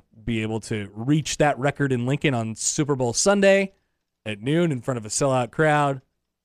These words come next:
Um, so, yeah, that's, that's, that's definitely happening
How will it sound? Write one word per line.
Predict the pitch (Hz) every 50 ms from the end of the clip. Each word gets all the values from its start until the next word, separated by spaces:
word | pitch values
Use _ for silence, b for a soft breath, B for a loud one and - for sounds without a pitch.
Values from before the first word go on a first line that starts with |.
| _ - 110
Um, | 107 104 104 104 104 101 95 _ _
so, | - - 123 101 98
yeah, | 98 90 78 82
that's, | 87 95 95 - - - - _ _ _ -
that's, | 107 107 104 - - -
that's | - 135 131 - - -
definitely | - 143 127 - 131 123 110
happening | 98 120 117 113 - 113 110 104